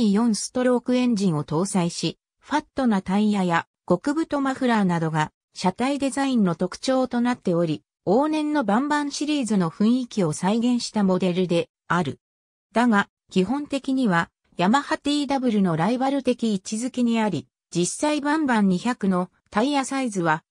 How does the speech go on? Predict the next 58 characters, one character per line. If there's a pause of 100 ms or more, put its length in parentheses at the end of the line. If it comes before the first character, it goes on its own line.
(140)
テ
ィ
ー
ダ
ブ
ル
と
全 (200)
く
同
一
で
あ
る。 (440)
な
お
特
別
仕
様
車
の
ゼ
ッ
ト
シ
リ
ー
ズ
も
発
売
さ
れ
て
い
た。 (560)
二
千
七
年
十
二
月
二
十
四
日
に
モ
デ
ル
チ
ェ
ン
ジ
さ
れ、